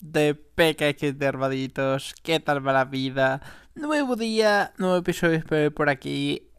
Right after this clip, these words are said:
en el canal. Y en esta ocasión, chicos, nuevo episodio disponible.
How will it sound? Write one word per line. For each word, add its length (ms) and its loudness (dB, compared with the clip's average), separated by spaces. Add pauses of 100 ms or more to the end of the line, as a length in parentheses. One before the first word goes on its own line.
(120)
en 280 2
el 280 2
canal. 800 2
Y 360 -2
en 100 -4
esta 380 -2
ocasión, 520 -4
chicos, 600 -2
nuevo 160 2
episodio 580 -2
disponible. 2250 -2